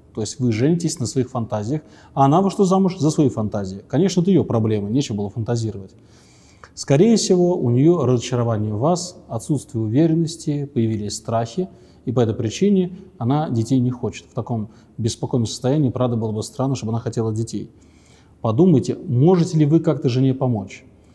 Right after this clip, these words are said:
Э, не давить на нее, вот, «ты же обещала, я с тобой разведусь теперь» и так далее. Подумайте, что как-то умиротворить ее,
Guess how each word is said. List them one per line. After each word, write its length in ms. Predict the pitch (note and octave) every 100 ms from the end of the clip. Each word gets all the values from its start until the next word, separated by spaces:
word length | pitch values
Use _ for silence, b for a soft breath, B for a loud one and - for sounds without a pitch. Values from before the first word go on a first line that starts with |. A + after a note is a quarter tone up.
| b b _ -
Э, 380 | A#2+ A#2 A2+ A#2
не 440 | A#2 D3 D#3 D3+
давить 440 | B2 C3 E3 A3+
на 80 | F3+
нее, 440 | E3 D#3 D3 A#2+ G#2+
вот, 400 | G2+ G#2+ - -
«ты 100 | B2+
же 120 | A#2
обещала, 1000 | A2+ A2 A2 - E3 G3+ F#3+ D3+ A#2 A2
я 260 | G#2 A#2 A2
с 60 |
тобой 260 | - A#2+ A#2
разведусь 640 | A#2+ B2 A#2+ D3 G#3+ F#3
теперь» 260 | - B2 A#2+
и 40 |
так 180 | A2+ A2
далее. 180 | G#2 G2+
Подумайте, 640 | - A#2 F3 C3 - G#2
что 160 | G2+ -
как-то 280 | - C3+ D3
умиротворить 720 | C#3 C#3+ D3 C3 A#2 A2+ A2
ее, 200 | G#2+ G2+